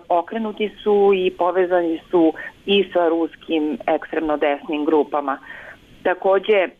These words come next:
javno iskazuju mržnju prema Hrvatima i Albancima, prema feministkinjama, u poslednje vreme prema migrantima, muslimanima i drugim manjinskim grupama, tako da snimak koji je ovih dana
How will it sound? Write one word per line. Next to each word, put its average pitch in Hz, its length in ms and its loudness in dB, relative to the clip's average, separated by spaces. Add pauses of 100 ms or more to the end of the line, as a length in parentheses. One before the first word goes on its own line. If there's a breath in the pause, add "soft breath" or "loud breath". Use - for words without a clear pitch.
(180)
javno 165 800 0
iskazuju 170 600 -4
mržnju 170 400 -2
prema 156 320 -4
Hrvatima 156 880 -2 (120)
i 165 120 2
Albancima, 170 960 -2
prema 143 320 -4
feministkinjama, 165 1120 0 (360 loud breath)
u 170 100 2
poslednje 175 500 0
vreme 165 340 -2
prema 147 280 -2
migrantima, 170 720 0
muslimanima 156 960 0 (440 loud breath)
i 170 200 4
drugim 165 500 0
manjinskim 156 680 -4
grupama, 180 580 0
tako 165 360 -4
da 156 260 0 (100)
snimak 190 460 -4
koji 165 260 0
je 165 180 4
ovih 165 260 -4
dana 160 340 -2